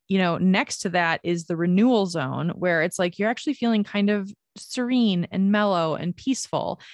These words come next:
And I really like that because he was saying how, like, the way to sustain high well-being is really to move regularly between performance and renewal. So it's kinda like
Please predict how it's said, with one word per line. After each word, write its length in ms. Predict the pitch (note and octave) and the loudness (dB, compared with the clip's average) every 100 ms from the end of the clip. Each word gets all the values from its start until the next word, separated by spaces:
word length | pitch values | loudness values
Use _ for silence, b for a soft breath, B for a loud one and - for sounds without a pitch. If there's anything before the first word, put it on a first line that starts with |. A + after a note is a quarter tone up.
| B - | B -2
And 100 | G#3+ | 2
I 40 | |
really 200 | A3 C#4+ | 4 4
like 220 | A3 G#3 | 2 2
that 120 | G#3 | 0
because 220 | G3+ G3+ - | 0 -4 -4
he 100 | F#3+ | -4
was 120 | F#3 | -2
saying 260 | F3+ E3+ | 0 0
how, 440 | E3+ E3+ E3 D3+ - - | -2 0 0 0 -4 -4
like, 220 | E3 D#3+ E3 | -4 -4 -6
the 420 | F3 E3 D3 D3 - _ _ _ _ _ _ - | 2 2 2 -2 -8 _ _ _ _ _ _ -10
way 380 | E3 F3 F3+ | -4 0 0
to 260 | G3+ - F#3+ | -2 -4 -4
sustain 800 | - E3+ - - E3+ E3 E3 D#3+ | -4 -8 -8 -6 -4 -4 -4 -6
high 640 | - - D3+ D3 D3+ D#3 - _ _ _ | -6 -6 -4 -2 -2 -4 -6 _ _ _
well-being 800 | - F3 D#3+ D#3 D3 D#3+ B3 D#4+ - | -4 0 0 -2 -2 2 2 2 0
is 160 | G3+ F3+ | -2 0
really 220 | F3 F3+ | 0 0
to 120 | - | 0
move 380 | F3+ E3+ F3+ E3 | 2 2 -2 -2
regularly 600 | D3 D#3 F3 G3+ A3 B3+ | -4 -2 -2 0 0 0
between 480 | G#3+ F3+ - E3+ E3 | -2 -4 -4 -4 -2
performance 580 | - E3 D#3+ D#3+ D#3+ F3 | -6 -8 -4 -4 -4 -4
and 100 | D#3+ | -4
renewal. 400 | D#3 C#3+ D#3 A#3 | -4 -4 -2 -2
So 140 | - | -2
it's 120 | E3 | -6
kinda 180 | - E3+ | -6 -6
like 200 | D#3+ D#3 | -4 -6